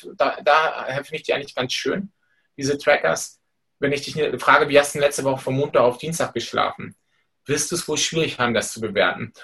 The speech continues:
Und so ein, so ein Tracker kann dir halt helfen, das so ein bisschen zu bewerten. Aber die Sache ist halt,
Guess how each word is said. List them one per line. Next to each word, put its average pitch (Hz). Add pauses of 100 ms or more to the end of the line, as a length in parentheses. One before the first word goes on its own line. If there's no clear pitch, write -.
(160)
Und 135
so 143
ein, 143
so 147
ein 143
Tracker 185
kann 165
dir 170
halt 165
helfen, 151
das -
so 151
ein 135
bisschen 143
zu -
bewerten. 131
Aber 120
die 127
Sache 131
ist -
halt, 135